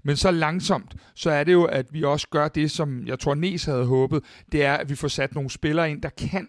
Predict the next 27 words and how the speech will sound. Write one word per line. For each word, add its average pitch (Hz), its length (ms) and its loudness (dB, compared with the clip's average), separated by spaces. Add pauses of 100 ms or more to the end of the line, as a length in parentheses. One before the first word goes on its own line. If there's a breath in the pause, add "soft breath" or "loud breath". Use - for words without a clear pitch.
(100)
være 151 160 -2
med 139 180 -2
til 160 140 -6
at 135 60 0
afgøre 131 500 0
nogle 127 200 -6
ting. - 240 -8 (260 loud breath)
Og 147 80 -2
det 139 80 0
ser 165 220 0
vi 165 80 0
jo 165 100 6
med 147 120 0
Rooney. 147 400 2 (320 loud breath)
Øh, 127 340 2
Havkon, 156 400 2
han 151 160 0
har 156 80 2
løbet 151 440 2
de 156 100 -2
her, 160 260 2
øh, 131 420 0
firs 165 300 -2
tusind 151 340 -8
kilometer, 147 420 -2
han 135 140 -4
plejer, 139 360 0